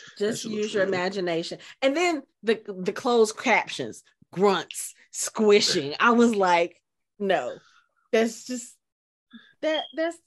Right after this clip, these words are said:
Speaker 2: that's too much." Huh. And then he was like, "I'm not even doing anything. The, the, the octopus was sick. Why would you ask that? Like, what am I doing? I'm not doing anything. Why would you ask that?"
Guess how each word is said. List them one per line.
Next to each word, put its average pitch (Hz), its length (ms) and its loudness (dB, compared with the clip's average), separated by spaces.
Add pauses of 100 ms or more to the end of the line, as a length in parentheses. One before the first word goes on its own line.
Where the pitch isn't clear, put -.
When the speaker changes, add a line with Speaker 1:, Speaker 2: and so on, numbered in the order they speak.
(180)
Speaker 2:
that's 311 200 -8
too 349 180 -8
much." - 500 -10 (1040)
Huh. 320 260 2
And 277 140 0
then 392 140 0
he 370 80 4
was 339 140 -4
like, 247 340 -2 (420)
"I'm 302 100 0
not 311 160 2
even 269 220 2
doing 277 220 0
anything. 202 640 0
The, - 280 -4
the, 208 240 -4
the 202 180 0
octopus 311 520 -2
was 240 220 -6
sick. 320 220 -4
Why 214 180 2
would 277 180 -2
you 277 100 -2
ask 262 320 -2
that? 185 160 0
Like, 196 180 0
what 220 180 0
am 269 80 0
I 226 100 0
doing? 202 340 -6 (640)
I'm 311 100 2
not 480 180 -8
doing 480 240 2
anything. 285 320 0
Why 208 160 0
would 302 140 -4
you 311 80 -4
ask 277 260 0
that?" 214 180 -6